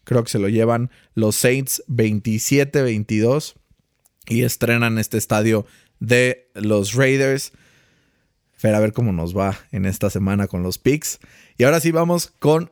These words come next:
nuestra gustada y amada sesión Pick the Line. Eh, en la semana uno, Fer se fue de dos dos y Fede y yo nos, nos quedamos uno y uno. Yo fallé el, el partido de,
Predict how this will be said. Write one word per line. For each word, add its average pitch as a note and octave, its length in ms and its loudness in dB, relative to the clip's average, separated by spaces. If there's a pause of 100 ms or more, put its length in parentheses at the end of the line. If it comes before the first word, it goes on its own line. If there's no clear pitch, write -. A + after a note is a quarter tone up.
nuestra C3+ 480 0
gustada C#3+ 680 0
y B2+ 60 0
amada B2+ 320 0
sesión C3 560 0 (420)
Pick F#3 340 0 (120)
the A#2 180 2
Line. D3 460 0 (160)
Eh, G#2 340 -2
en A2 140 -2
la A2 100 2
semana B2+ 400 0
uno, D3+ 460 0
Fer B2+ 260 0
se B2 140 -4
fue B2+ 320 2
de A#2 200 -4
dos B2 380 0
dos C3+ 480 0 (400)
y A#2 160 0
Fede A#2+ 300 2
y A#2+ 40 2
yo A#2+ 120 0
nos, A2+ 260 -6
nos G#2+ 160 -6
quedamos A2 460 -2
uno A2+ 320 0
y A2 100 2
uno. C3+ 240 0
Yo B2 180 2
fallé B2 520 0 (800)
el, A2+ 400 0
el A2 160 -4
partido A#2 520 0
de, G2+ 640 -6